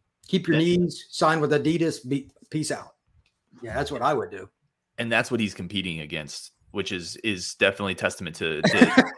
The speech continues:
Speaker 1: <laughs> Can you imagine taking on the bubble screen with that kid? Oh my
Speaker 2: No.
Speaker 1: God. <laughs>
Speaker 2: Well, let me ask you this. Speaking of American Heritage, uh, if you get a player from, uh,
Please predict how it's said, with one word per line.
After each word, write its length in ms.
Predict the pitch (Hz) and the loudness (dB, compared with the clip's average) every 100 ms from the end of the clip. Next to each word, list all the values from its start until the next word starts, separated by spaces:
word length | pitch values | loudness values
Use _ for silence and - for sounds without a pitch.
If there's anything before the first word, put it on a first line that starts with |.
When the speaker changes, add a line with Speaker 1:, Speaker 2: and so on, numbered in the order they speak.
| 240 | -2
Speaker 1:
<laughs> 140 | - | -2
Can 200 | 247 - | -4 -8
you 400 | 143 - - 180 | -16 -16 -6 0
imagine 400 | 202 247 185 127 | 4 4 2 -4
taking 360 | 117 208 220 208 | -2 0 2 0
on 180 | 190 196 | 0 -4
the 80 | 123 | -2
bubble 300 | 160 220 254 | -2 -2 -4
screen 320 | - 254 294 | -6 -4 -4
with 100 | 294 | -6
that 180 | 294 - | -10 -8
kid? 220 | 339 349 - | -8 -6 -8
Oh 140 | - | -8
my 120 | 120 | -4
Speaker 2:
No. 240 | 98 80 - - - | -2 -2 -2 -4 0
Speaker 1:
God. 140 | 226 - | 0 2
<laughs> 680 | - - - - - - - | 0 0 -2 -2 -8 -2 2
Speaker 2:
Well, 160 | - - - | 2 0 0
let 160 | 160 | 2
me 120 | - 185 | 2 0
ask 180 | - | -2
you 80 | 143 | -2
this. 320 | 165 123 - - | 2 0 0 -10
Speaking 280 | - 165 165 | -8 -6 -4
of 80 | 123 | 0
American 360 | 120 117 113 | 4 4 2
Heritage, 600 | 101 113 104 107 85 - - | 4 4 4 2 -4 -4 -12
uh, 80 | 101 - _ _ _ _ _ _ | -12 -12 _ _ _ _ _ _
if 220 | 131 123 | 0 0
you 120 | 156 233 | 0 -2
get 260 | 156 202 | 0 0
a 60 | 160 | 0
player 340 | - 110 98 | 0 2 2
from, 240 | - 90 85 | -2 -4 -6
uh, 260 | _ - | _ -20